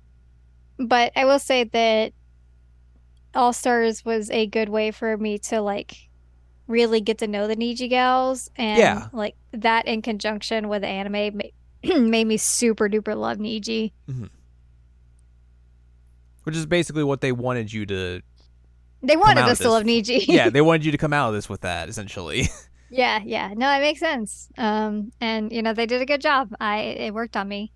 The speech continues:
Speaker 1: Didn't
Speaker 2: Mm-hmm.
Speaker 1: work on everybody, but it worked on me.
Speaker 2: Yeah.
Speaker 1: Um, I know there was also some, like, weird controversy that came out with, um, them having,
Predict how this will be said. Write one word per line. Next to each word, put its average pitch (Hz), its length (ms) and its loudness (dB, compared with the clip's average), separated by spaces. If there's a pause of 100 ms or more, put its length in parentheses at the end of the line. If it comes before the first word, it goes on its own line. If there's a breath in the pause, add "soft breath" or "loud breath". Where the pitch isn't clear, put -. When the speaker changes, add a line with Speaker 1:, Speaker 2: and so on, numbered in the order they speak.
(140)
Speaker 1:
Didn't 233 140 -6
Speaker 2:
Mm-hmm. 165 80 0
Speaker 1:
work 262 120 -2
on 247 120 -4
everybody, 214 360 -6
but 208 100 -4
it 214 40 -6
worked 247 240 -4
on 240 100 -6
me. 226 280 -8 (200)
Speaker 2:
Yeah. 90 300 -2 (600)
Speaker 1:
Um, 214 420 -2 (840)
I 294 80 -2
know 330 100 6
there 339 140 6
was 247 100 0
also 233 280 0
some, 220 460 -6
like, 214 240 -4 (1700)
weird 226 400 -2
controversy 208 920 -4
that 208 180 -4 (100)
came 208 260 -8
out 202 240 -2
with, 208 300 -6
um, 202 480 -6 (640)
them 214 160 -4
having, 202 600 -6